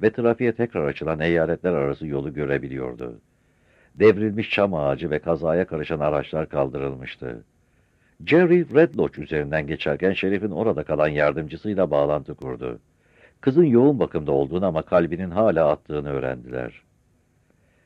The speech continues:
Eve dönüş yolunda Bridger'ın altı kilometre kuzeyinde alevlerin kapkara ettiği yüz dönümlük alanı gördüler.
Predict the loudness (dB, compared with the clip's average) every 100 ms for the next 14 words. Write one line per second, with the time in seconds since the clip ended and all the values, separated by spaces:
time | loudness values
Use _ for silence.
0 | _ _ -4 -4 -2 -4 -2 -2 -2 -4
1 | -4 -4 -4 -4 -4 -4 -6 -2 -2 -2
2 | -6 -4 -4 -6 -8 -8 -6 -2 0 2
3 | 2 2 -2 0 -2 -2 -2 -2 -2 -4
4 | -8 -2 -2 -2 -4 -4 -6 -6 -4 -4
5 | -4 -6 -6 -6 -8 -8